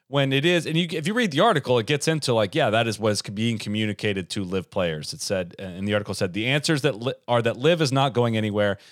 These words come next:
which Al Rumayyan has communicated to his players and executives for weeks, including before the June sixth announcement." Dustin Johnson said, "Obviously, liv is full steam ahead." Uh, he said, when asked about stories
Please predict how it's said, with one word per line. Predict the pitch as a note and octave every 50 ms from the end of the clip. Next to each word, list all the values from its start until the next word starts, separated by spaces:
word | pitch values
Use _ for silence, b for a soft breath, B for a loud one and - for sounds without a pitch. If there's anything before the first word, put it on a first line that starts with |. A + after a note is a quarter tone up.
| b b b
which | - G2 - F2+
Al | G#2+ B2 B2+ B2+
Rumayyan | B2+ A#2+ A#2 A2+ A#2 A#2 A2+ G#2
has | G2+ F#2+ F2+
communicated | - - G2+ A2+ C3+ C#3+ C3+ C#3 C3 A#2+ -
to | B2 A#2+
his | A2+ A2
players | - A#2 G#2+ G#2+ G2+ F2+
and | G2+
executives | F#2 E2 F#2+ A2 G#2+ - A#2+ A2+ G#2
for | - - G#2+
weeks, | G2 F#2+ F#2 F2+ - -
including | F2+ G2 - - B2 B2+ B2+ C3 B2 G#2
before | G#2+ G2+ - - - C#3 C3 B2+ C3 B2+
the | A2+ G#2+
June | F2 E2 G2+ A2 G#2+ G#2
sixth | - - A2 F#2+ - -
announcement." | F#2 F#2 F2+ F2+ - - - F#2 F2 b b b b b b b b b b b -
Dustin | A#2 G#2+ - - G2+
Johnson | E2+ G#2+ A2 A2+ G#2+ G#2+ G2+
said, | - G#2+ G2+ -
"Obviously, | - A#2 A#2+ A#2 A#2+ A2 - A#2
liv | G#2 G#2+ A#2 A#2+ A#2
is | A2 G2 -
full | - A#2 A#2
steam | G#2 - - A2+ G2+
ahead." | F#2+ E2+ D#2+ C3+ D3+ D3+ D3+ D3 B2+ B B B B B B
Uh, | - F#2+ F#2+ F#2+ F#2 F#2+ F2+
he | F#2 F#2+
said, | - G#2+ G2 F#2+
when | A2+ A2 -
asked | B2 B2 C3 C#3 - -
about | B2 B2+ A#2+ -
stories | - - - D3 C#3+ F3 F3+ D#3 B2+ A2 G2 G#2 A#2 A#2+ A#2 -